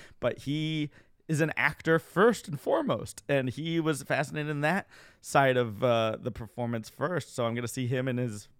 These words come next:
Broadway debut show, uh, first time on Broadway.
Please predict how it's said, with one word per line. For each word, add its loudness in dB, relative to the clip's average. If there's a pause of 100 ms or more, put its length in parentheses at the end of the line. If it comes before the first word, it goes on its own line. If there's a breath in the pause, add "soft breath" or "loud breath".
(120)
Broadway -2 (400)
debut -2
show, -4 (140)
uh, -2
first -4
time 0
on -6
Broadway. -4